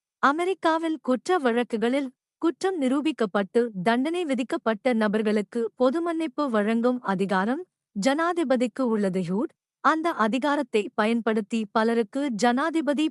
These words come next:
பொதுமன்னிப்பு வழங்குவது வழக்கம். இந்நிலையில், குற்ற வழக்குகளில் குற்றவாளி என அறிவிக்கப்பட்டுள்ள தனது மகனான ஹண்டர் பைடனுக்கு ஜனாதிபதி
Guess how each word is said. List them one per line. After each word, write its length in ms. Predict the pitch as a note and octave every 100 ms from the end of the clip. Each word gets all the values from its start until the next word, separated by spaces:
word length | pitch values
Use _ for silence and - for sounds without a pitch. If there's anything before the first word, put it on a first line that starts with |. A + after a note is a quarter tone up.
| -
பொதுமன்னிப்பு 640 | B3 C4+ C#4 C4 C4 D4+ D4+
வழங்குவது 560 | A3 A3 A3+ A3 A3+ B3+ G3
வழக்கம். 460 | F3+ F3+ - A3 E4 _ _ _
இந்நிலையில், 520 | C#4 B3 A#3+ C4 D4 E4+ _ _ -
குற்ற 300 | E4+ - G4+ E4
வழக்குகளில் 600 | B3 C4 B3+ A#3 B3+ B3+ -
குற்றவாளி 600 | B3+ - D#4+ C4+ C4 C#4+ A#3+
என 160 | G#3 A3+ -
அறிவிக்கப்பட்டுள்ள 1000 | A3+ C4 D#4+ F4+ C#4+ A#3 G#3 B3 A#3+ A#3+ B3+
தனது 300 | - A3+ G#3 G3 F3+
மகனான 500 | G3+ A#3+ C4 C#4+ E4
ஹண்டர் 340 | B3+ B3 D4 C#4+
பைடனுக்கு 500 | A#3 G#3+ G3+ F#3 - B3 G#3+
ஜனாதிபதி 680 | F#3 A3+ C4 C#4 A#3 G3+ G3+